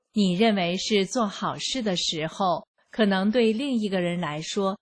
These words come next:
又是一件坏事，所以无为最好。”他说：“你讲的有道理。”这样的实例很多，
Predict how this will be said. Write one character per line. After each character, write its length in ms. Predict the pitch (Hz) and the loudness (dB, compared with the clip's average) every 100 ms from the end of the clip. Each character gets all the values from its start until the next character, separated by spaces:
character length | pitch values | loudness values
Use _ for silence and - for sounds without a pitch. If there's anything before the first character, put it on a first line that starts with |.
| _ | _
又 160 | - 202 | 0 0
是 160 | 190 196 | 2 0
一 180 | 170 | -2
件 300 | 175 214 185 | -2 -2 -2
坏 360 | 185 269 220 170 | -4 0 0 -2
事， 380 | 156 - 180 - _ _ _ | -4 -4 -4 -6 _ _ _
所 220 | - 202 190 | -2 2 4
以 280 | 190 170 170 | 2 -2 -4
无 240 | 196 214 | -2 -2
为 340 | 254 185 175 220 | 0 0 0 -2
最 260 | - 226 | 0 -2
好。” 560 | 180 - 175 - 226 _ _ _ _ _ | -2 -4 -6 -6 -12 _ _ _ _ _
他 140 | 190 | -4
说 360 | 175 190 175 180 _ - | -2 -2 -4 -6 _ -6
：“你 220 | 190 190 | 0 2
讲 280 | 208 190 160 | 2 0 -2
的 180 | 175 190 | -2 0
有 220 | 190 156 | -2 -6
道 360 | - 226 202 175 | 0 0 2 -2
理。” 300 | 165 143 - _ _ _ _ | -4 -10 -16 _ _ _ _
这 160 | - 285 | -4 2
样 220 | 247 208 | 4 4
的 240 | 196 180 190 | 4 2 2
实 280 | - 180 | -2 -2
例 240 | 180 226 175 | 0 0 0
很 300 | 185 170 196 | -2 -6 -6
多， 400 | - 190 185 190 | -4 0 0 -4